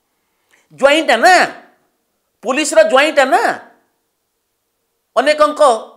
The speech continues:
ଉଦ୍ଦେଶ୍ୟ ପୂରଣ ପାଇଁ ସେ ସାଫ କରିଦେଇଛି ନା, ତେଣୁ ତାକୁ ଆପଣ ଜ୍ୱାଇଁ ଭଳିଆ ଧରିବେ,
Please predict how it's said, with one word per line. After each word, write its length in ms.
ଉଦ୍ଦେଶ୍ୟ 440
ପୂରଣ 240
ପାଇଁ 200
ସେ 120
ସାଫ 320
କରିଦେଇଛି 420
ନା, 140
ତେଣୁ 140
ତାକୁ 240
ଆପଣ 240
ଜ୍ୱାଇଁ 280
ଭଳିଆ 240
ଧରିବେ, 340